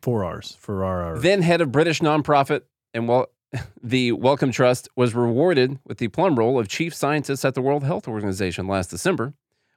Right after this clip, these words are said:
Speaker 2: On the day the proximal origin paper was published, emails show Farrar publishing through a crucial, pushing through a crucial change, sending over a, quote, "Sorry to micromanage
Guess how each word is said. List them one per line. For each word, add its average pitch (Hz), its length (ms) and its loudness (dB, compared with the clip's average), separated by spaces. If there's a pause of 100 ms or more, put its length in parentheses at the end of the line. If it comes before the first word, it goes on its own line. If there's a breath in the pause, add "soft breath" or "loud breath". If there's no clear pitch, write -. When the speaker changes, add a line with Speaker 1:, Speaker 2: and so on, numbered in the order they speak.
Speaker 2:
On 143 140 2
the 156 60 2
day 185 280 2
the 180 120 -2
proximal 175 420 0
origin 165 300 0
paper 170 220 -2
was 139 140 -2
published, 170 480 0
emails 190 360 2
show 175 220 0
Farrar 156 340 -2
publishing 156 580 -2 (380)
through 160 360 0
a 139 340 2
crucial, 170 680 -2
pushing 156 460 0
through 139 480 0 (100)
a 135 120 -2
crucial 185 420 -4
change, 127 560 -4 (1120)
sending 156 320 0
over 143 360 2
a, 117 360 2 (120)
quote, 156 380 0 (100)
"Sorry 202 460 0
to 185 140 -4
micromanage 170 840 -2